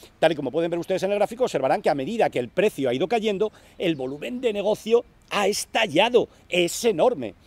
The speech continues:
Esto significa que la gente tiene muchísimo miedo, tiene un miedo extremo y se están deshaciendo de los,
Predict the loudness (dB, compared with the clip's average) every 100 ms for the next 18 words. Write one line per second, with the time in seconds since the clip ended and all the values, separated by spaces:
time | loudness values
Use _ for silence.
0 | -16 -8 -6 -6 -4 -2 -2 -2 -4 -4
1 | -4 -2 -4 -4 -6 -4 -4 -2 -2 -2
2 | -2 -4 -2 -2 -4 -4 -4 -4 -10 -18
3 | -12 -10 -10 -4 -4 -2 -4 -4 -6 -6
4 | -6 0 2 2 0 0 2 2 0 -2
5 | -6 -10